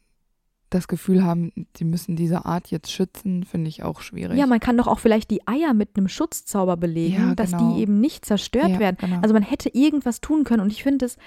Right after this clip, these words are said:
Speaker 2: mein Gott, das hat Krumm natürlich so nicht geplant, dass das passiert,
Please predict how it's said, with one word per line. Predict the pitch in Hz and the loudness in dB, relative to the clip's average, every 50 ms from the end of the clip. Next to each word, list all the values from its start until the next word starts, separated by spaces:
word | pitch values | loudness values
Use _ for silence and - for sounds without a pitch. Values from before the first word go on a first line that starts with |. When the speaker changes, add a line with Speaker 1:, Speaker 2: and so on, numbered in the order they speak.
| - - - - | -20 -12 -4 -2
Speaker 2:
mein | 233 226 | 0 2
Gott, | 226 214 208 - - - - - | 2 2 0 -2 -8 -12 -6 -6
das | 208 - - | -6 -4 -6
hat | - - _ - | -8 -12 _ -4
Krumm | - - 254 240 | 0 4 6 6
natürlich | 233 208 - - 196 190 185 - | 6 4 4 2 0 0 0 2
so | - 220 233 | 4 4 6
nicht | 233 214 190 - | 6 6 4 2
geplant, | - - - - 220 208 220 214 185 | -2 -4 -2 0 2 2 2 2 0
dass | 180 | -2
das | - 170 170 - | -6 -8 -8 -8
passiert, | - 175 - - - 240 240 180 165 | -8 -8 -6 -2 0 2 2 2 2